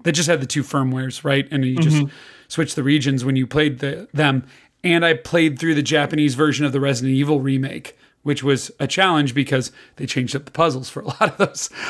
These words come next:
Speaker 1: Um, and then I had an Xbox.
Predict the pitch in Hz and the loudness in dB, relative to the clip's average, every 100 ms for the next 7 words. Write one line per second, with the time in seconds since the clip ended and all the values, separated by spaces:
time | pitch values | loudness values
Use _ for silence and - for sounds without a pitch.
0 | - - 196 175 160 131 - - - _ | -8 -2 0 0 -2 -8 -10 -20 -20 _
1 | - 180 175 175 170 160 165 - 165 151 | -4 0 2 2 2 0 -2 -2 0 2
2 | 156 156 147 151 - 226 - - - - | 2 2 0 -2 -4 -4 -4 -8 -10 -10
3 | - | -16